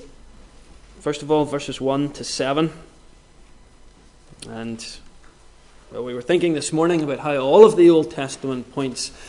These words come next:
ahead to Jesus, but there are certainly some parts of it, and especially some prophecies, like from men like Isaiah, that very clearly point ahead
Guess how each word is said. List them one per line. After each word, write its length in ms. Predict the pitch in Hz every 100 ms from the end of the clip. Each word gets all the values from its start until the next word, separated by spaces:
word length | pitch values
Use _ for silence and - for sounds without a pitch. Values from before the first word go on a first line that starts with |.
| - - -
ahead 440 | 139 143 143 127 -
to 100 | 123
Jesus, 800 | - 139 135 127 - - - - - -
but 140 | 113
there 180 | 123 123
are 280 | 123 120 113 -
certainly 580 | - 147 151 139 131 -
some 320 | - 147 151 143
parts 360 | 156 147 -
of 100 | 143
it, 240 | 147 147 - - - - - -
and 340 | 131 120 117 - -
especially 520 | - - 160 160 143
some 280 | - 143 127
prophecies, 1080 | - 170 190 180 - 127 139 160 - - - - -
like 420 | 127 127 - - - - -
from 300 | - 131 123
men 280 | 123 135 135
like 160 | 127 117
Isaiah, 540 | 113 123 127 135 139 - - - - 131
that 400 | 131 123 - 135 - 123
very 360 | 131 143 139
clearly 600 | - - 151 160 170 160 - - - - -
point 280 | 156 151
ahead 460 | 135 139 139 127